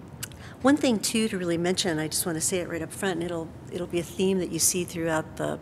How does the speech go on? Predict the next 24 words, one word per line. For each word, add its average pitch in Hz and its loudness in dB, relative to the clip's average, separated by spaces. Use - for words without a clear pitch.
my 170 -2
presentation, 170 0
is 175 2
the 180 2
fact 175 0
that, 156 -2
um, 160 2
as, 175 -2
as 175 0
a 160 2
library 190 4
that's - -2
part 202 4
of 156 -2
the 165 -2
University 185 -2
of 156 -10
California 170 -2
system, 160 2
we 180 0
have 185 4
the 170 -2
opportunity 175 0
to 160 0